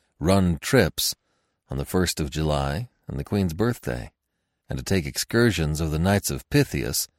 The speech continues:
and the Sons of Temperance to and from the local option townships. In point of geography, the lake is called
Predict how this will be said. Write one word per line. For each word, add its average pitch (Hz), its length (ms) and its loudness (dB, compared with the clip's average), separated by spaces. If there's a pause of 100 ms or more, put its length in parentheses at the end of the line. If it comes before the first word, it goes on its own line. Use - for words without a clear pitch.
(240)
and 69 100 -4
the 71 60 -2
Sons 107 360 4
of 69 140 -4
Temperance 147 680 0 (180)
to 123 280 6
and 85 160 2
from 92 500 2 (300)
the 73 60 -2
local 104 340 4
option 85 440 2
townships. 69 760 -6 (1300)
In 101 140 -2
point 214 240 8
of 95 260 4
geography, 92 960 4 (640)
the 98 80 2
lake 185 260 8
is 127 140 4
called 117 540 8